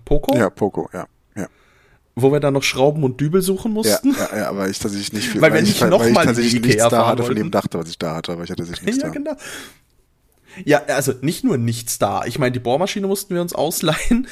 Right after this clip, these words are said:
Speaker 1: <laughs> die Dübel und Schrauben mussten wir noch, noch organisieren. Nee, aber auf jeden Fall, also es war schon, es war schon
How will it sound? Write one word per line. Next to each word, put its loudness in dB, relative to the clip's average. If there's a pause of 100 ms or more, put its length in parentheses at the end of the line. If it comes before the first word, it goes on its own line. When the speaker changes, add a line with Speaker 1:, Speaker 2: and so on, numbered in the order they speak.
(120)
Speaker 1:
<laughs> -14
die -4
Dübel 0
und -2
Schrauben 0
mussten -4
wir 0
noch, -4
noch -4
organisieren. 0 (520)
Nee, 4
aber 6
auf 2
jeden 4
Fall, 6
also 4
es 0
war 6
schon, 2
es -8
war 2
schon -4